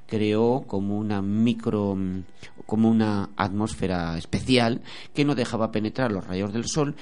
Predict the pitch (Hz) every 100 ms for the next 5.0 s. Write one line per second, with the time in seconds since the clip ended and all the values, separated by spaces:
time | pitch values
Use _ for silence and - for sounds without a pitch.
0 | - - - 98 92 110 113 113 101 -
1 | - 92 101 117 117 123 117 - 104 -
2 | 98 113 113 127 127 117 113 123 - -
3 | - - 95 101 95 92 107 107 90 -
4 | 160 - - - - - 101 98 113 120